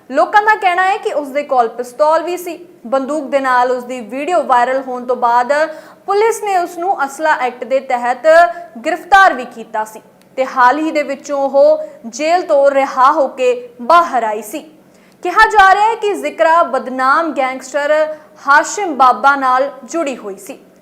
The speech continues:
ਹਾਸ਼ਿਮ ਬਾਬਾ ਇਸ ਵਕਤ ਜੇਲ੍ਹ ਵਿੱਚ ਹੈ। ਉਸ ਵਿਰੁੱਧ ਕਈ ਗੰਭੀਰ ਮਾਮਲੇ ਚੱਲ ਰਹੇ ਹਨ,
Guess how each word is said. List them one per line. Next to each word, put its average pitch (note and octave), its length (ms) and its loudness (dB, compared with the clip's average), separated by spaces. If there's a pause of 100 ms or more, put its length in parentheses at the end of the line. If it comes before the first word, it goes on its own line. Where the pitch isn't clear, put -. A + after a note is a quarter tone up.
ਹਾਸ਼ਿਮ B3+ 360 0
ਬਾਬਾ B3+ 360 4
ਇਸ C4 280 -6
ਵਕਤ B3+ 300 -4 (460)
ਜੇਲ੍ਹ D#4 340 -2
ਵਿੱਚ G#3 300 -8
ਹੈ। B3 100 4 (280)
ਉਸ E4 160 -4
ਵਿਰੁੱਧ G4+ 320 -4 (120)
ਕਈ F4 200 4
ਗੰਭੀਰ D#4 480 0
ਮਾਮਲੇ C4 440 -2
ਚੱਲ D4+ 300 -2
ਰਹੇ C#4+ 160 2
ਹਨ, - 180 -4